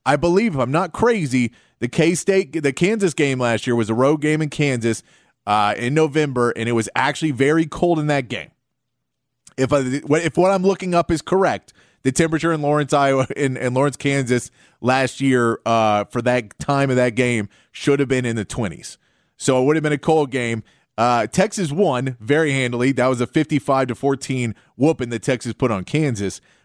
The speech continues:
Uh, but it was a running game for Texas. That was a game where Bijan put up two hundred and forty-three rushing yards. Jonathan Brooks had another hundred and eight rushing yards 'cause he had that big seventy-yard run against Kansas last year.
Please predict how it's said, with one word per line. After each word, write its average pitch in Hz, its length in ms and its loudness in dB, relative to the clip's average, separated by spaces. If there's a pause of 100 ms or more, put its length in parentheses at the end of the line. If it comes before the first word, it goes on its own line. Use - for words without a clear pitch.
(180)
Uh, 113 240 2
but 143 480 0 (200)
it 151 100 2
was 151 200 2
a 151 120 2
running 139 520 0
game 120 460 -2 (240)
for 120 160 0
Texas. 117 560 0
That 127 200 0
was 139 140 0
a 139 60 0
game 120 360 0
where 123 200 0
Bijan 127 480 0
put 127 120 0
up 120 140 -2
two - 240 2
hundred 147 240 0
and 120 100 -6
forty-three 135 440 0
rushing 101 360 -2
yards. 85 380 -6 (520)
Jonathan 151 360 2
Brooks 143 300 0
had 131 160 0
another 131 260 2
hundred 139 340 0
and 123 60 -2
eight 143 140 0
rushing 117 320 -2
yards 104 240 0
'cause 120 100 -6
he 120 60 2
had 123 80 2
that 117 140 0
big 127 160 0
seventy-yard 127 540 0
run 123 220 0
against 104 300 -6
Kansas 90 360 -6
last 90 280 -4
year. 85 180 -12